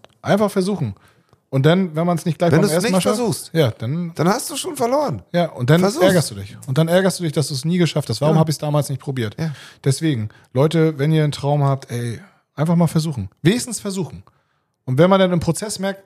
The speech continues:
Speaker 1: wird nichts, dann habt ihr's aber wenigstens
Speaker 2: Ja, aber
Speaker 1: probiert.
Speaker 2: dieses, „Oh nee, kann ich nicht.“
Speaker 1: Nee, und diesen
Speaker 2: Nee,
Speaker 1: Satz,
Speaker 2: nee.
Speaker 1: „Oh,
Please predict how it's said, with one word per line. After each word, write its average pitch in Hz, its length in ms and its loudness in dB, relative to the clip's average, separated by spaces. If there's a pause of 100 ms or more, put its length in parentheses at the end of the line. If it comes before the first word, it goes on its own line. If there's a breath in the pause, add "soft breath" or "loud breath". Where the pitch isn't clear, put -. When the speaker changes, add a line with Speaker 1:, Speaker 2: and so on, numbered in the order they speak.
Speaker 1:
wird 190 260 0
nichts, 214 320 -4
dann 151 120 2
habt - 140 2
ihr's 160 80 -8
aber 170 140 0
wenigstens 151 260 -2
Speaker 2:
Ja, - 60 -16
aber 131 200 2
Speaker 1:
probiert. 160 40 4
Speaker 2:
dieses, 160 240 0
„Oh 123 140 4
nee, 117 220 0
kann 104 260 -6
ich 87 160 -10
nicht.“ 80 260 -10
Speaker 1:
Nee, 156 380 4
und 147 220 0
diesen 196 140 0
Speaker 2:
Nee, 147 160 4
Speaker 1:
Satz, 101 100 -6 (160 loud breath)
Speaker 2:
nee. 135 200 0
Speaker 1:
„Oh, 147 400 4